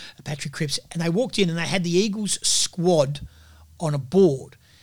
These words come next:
and it was there as you walked in, and they knew their audience, they knew there was gonna be money. So they all walked in, and I'll say this: they had a thousand dollars for a play. It was just a reverse raffle. There was forty-four names on the list. There was a sign, it was a West Coast Eagles jumper with a number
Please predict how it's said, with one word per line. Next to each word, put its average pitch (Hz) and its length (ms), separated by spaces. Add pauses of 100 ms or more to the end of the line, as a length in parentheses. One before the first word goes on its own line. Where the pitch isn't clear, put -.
(300)
and 175 100
it 180 60
was 151 140
there 214 180
as 220 120
you 190 60
walked 170 380
in, 151 100
and 175 140
they 294 160
knew 196 300
their 156 220
audience, 135 320
they 190 140
knew 180 300
there 180 140
was 160 120
gonna 151 140
be 143 140
money. 135 320 (460)
So - 140
they 233 100
all 294 100
walked 185 320
in, 147 180
and 190 120
I'll 226 140
say 160 240
this: 147 140
they 180 100
had 147 100
a 160 60
thousand 196 560
dollars 160 240
for - 120
a 147 40
play. - 200
It - 40
was 226 140
just - 140
a 226 40
reverse 139 400
raffle. 165 300
There 165 80
was 185 100
forty-four 226 520
names 151 280
on 156 100
the 147 60
list. 180 240 (300)
There 165 100
was 151 160
a 220 40 (240)
sign, 240 500
it 180 60
was 170 140
a 156 60
West 233 220
Coast 175 260
Eagles 151 300
jumper 175 380
with 151 180
a - 20
number 220 380